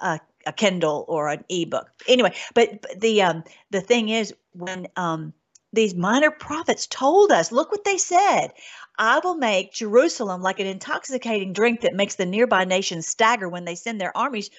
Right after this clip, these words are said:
to besiege, besiege Jerusalem and Judah." They have come to lay siege on us, to besiege us with the border, with the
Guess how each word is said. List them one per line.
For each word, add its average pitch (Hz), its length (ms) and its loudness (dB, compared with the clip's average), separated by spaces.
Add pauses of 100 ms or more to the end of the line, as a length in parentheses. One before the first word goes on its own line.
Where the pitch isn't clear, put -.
(160)
to 240 80 -6
besiege, 214 760 -2 (380)
besiege 233 580 0
Jerusalem 208 560 2
and 190 160 -4
Judah." 220 400 0 (320)
They 240 480 4
have 285 160 -2
come 208 380 0 (140)
to 220 360 2 (140)
lay 214 260 6
siege 220 500 0
on 196 200 -2
us, 160 240 -4
to 226 100 -6
besiege 254 680 0
us 165 320 2 (240)
with 240 260 6 (220)
the 262 60 -8
border, 226 380 0
with 220 340 -2 (200)
the 277 240 2